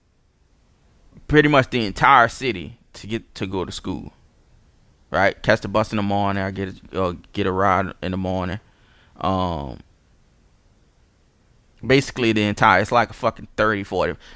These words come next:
It's basically I had to go the entire city to go to school. My mom wouldn't let me switch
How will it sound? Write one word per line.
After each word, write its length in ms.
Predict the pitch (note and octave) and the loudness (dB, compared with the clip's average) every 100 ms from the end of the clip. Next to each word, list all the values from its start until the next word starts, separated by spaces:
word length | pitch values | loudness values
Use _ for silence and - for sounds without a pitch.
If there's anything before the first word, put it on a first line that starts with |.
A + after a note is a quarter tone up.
| - | -8
It's 100 | A2+ | 6
basically 500 | C#3+ C3+ - B2 A2 | 6 6 4 0 2
I 40 | |
had 100 | G#2+ | 2
to 80 | F#2 | 0
go 120 | A2 | -2
the 80 | G2 | -2
entire 360 | F#2+ G2+ F#2 | 2 4 4
city 240 | - F2 A#1+ | 2 -6 -8
to 100 | A#1+ | -10
go 120 | B1+ | -10
to 60 | C2+ | -12
school. 400 | - B1+ G1+ - _ _ _ _ | -12 -14 -14 -18 _ _ _ _
My 120 | - G#2+ | -2 4
mom 280 | A2+ A2+ | 6 4
wouldn't 220 | G#2 G#2 G2+ | 0 -2 -2
let 140 | D#2+ | -4
me 100 | F#2 | -6
switch 500 | - A2 A2 - - | -6 -4 -4 -6 -18